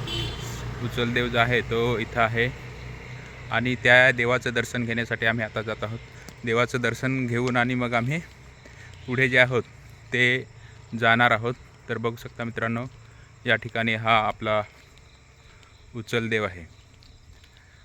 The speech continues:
हा जो आहे हा उचल देव आहे.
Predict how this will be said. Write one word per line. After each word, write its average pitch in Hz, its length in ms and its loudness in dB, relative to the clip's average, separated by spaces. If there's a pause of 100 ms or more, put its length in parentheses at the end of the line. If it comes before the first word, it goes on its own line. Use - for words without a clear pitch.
(140)
हा 110 120 4
जो 107 100 -2
आहे 107 180 0
हा 104 300 0 (960)
उचल 113 300 -2
देव 110 160 2
आहे. 107 200 -4